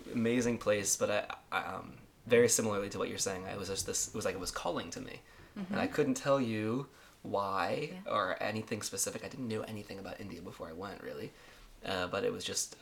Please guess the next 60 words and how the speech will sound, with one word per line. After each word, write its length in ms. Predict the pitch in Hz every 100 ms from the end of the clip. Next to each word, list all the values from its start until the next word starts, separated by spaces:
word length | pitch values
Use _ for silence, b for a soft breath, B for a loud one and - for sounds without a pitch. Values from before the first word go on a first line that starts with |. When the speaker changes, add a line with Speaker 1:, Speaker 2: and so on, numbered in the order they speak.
| -
Speaker 1:
I 60 | 98
just 200 | 101 -
knew 140 | 92
that 140 | 87 87
was 100 | -
the 60 |
place. 300 | - 110 -
And 120 | 87 107
then 180 | 107 -
similarly, 420 | - 113 98 92
when 100 | 104
I 40 | 95
got 220 | 98 107
there, 220 | 90 85
I 20 |
was 120 | 90 -
like, 100 | -
"Yep, 380 | - - - - -
Speaker 2:
Yeah, 100 | 196
it 120 | 185
Speaker 1:
this 100 | 208
Speaker 2:
was 100 | 208
Speaker 1:
is 40 | 226
Speaker 2:
almost 160 | 269 -
Speaker 1:
it." 20 |
Speaker 2:
a 40 | 208
relief, 460 | 170 170 226 170 -
being 200 | - 175
like, 280 | 175 175 170 - -
I 120 | 180
did 120 | 180
not 260 | 175 180 185
waste, 400 | 185 190 - -
like, 240 | 180 175 - B B -
not 140 | 240
waste, 400 | 160 156 170 -
but, 80 | -
like, 140 | 185 180
I 80 | 180
didn't 240 | 180 180
channel 320 | - 180 170
all 160 | 160 180
of 80 | 170
this 140 | 175
energy. 580 | 170 175 165 165 165 165
I 100 | 170
mean, 120 | 175
I 80 | 175
have 100 | 180
a 40 |
degree 320 | 180 165 180 170
in 60 |
African 360 | 165 - - 165
studies. 400 | - 170 175 202
Speaker 1:
Okay. 320 | 156 151 120 120 B -
Speaker 2:
I 140 | 175
only 220 | 185 196
looked 180 | 196 196
at 100 | 190
colleges, 720 | 190 175 180 170 165 185 185